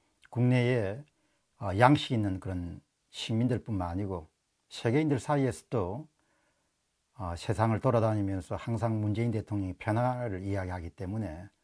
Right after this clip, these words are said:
의심을 사기에 충분했습니다. 유월 이십육 일 한국 연합뉴스와 미국의 에이피 통신 등 세계 육 대 통신사와 가진 서면 인터뷰입니다. 그냥 인터뷰가 아니고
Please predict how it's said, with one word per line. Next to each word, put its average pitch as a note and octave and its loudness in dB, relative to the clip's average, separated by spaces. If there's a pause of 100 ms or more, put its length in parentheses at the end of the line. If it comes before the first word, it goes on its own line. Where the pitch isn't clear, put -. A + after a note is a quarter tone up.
(360)
의심을 A#2 0
사기에 G2 -6
충분했습니다. E2+ -8 (1120)
유월 E3+ 12
이십육 D#3+ 6
일 F3 6
한국 D3+ 2
연합뉴스와 A#2 2
미국의 A#2 2
에이피 B2+ 2
통신 F#2+ -4
등 G#2 -4 (120)
세계 G#2+ -2
육 - -6
대 B2 4 (440)
통신사와 A#2+ 2
가진 F#2+ -4 (240)
서면 E3+ 4
인터뷰입니다. E2+ -4 (600)
그냥 A#2+ 2
인터뷰가 G2 -6
아니고 F#2 -8